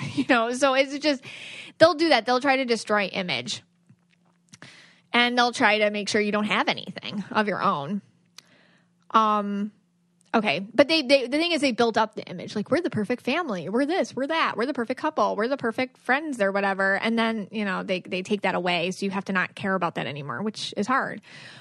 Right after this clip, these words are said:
Red people. Oh my gosh, this is real passion. This is true love. We're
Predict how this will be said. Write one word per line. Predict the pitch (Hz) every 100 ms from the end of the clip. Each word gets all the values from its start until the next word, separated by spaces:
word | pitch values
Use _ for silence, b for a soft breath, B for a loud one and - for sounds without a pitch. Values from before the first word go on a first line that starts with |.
| B
Red | 220 240 277 285
people. | 277 220 - 156 214 _ B B -
Oh |
my | 233 196
gosh, | 190 202 196
this | 196
is | 196 180
real | 190 208 196
passion. | 196 190 185 - 113 202
This | 233
is | 269 247
true | - - 220 214
love. | 190 175 139 190 190
We're | 185 208 247 277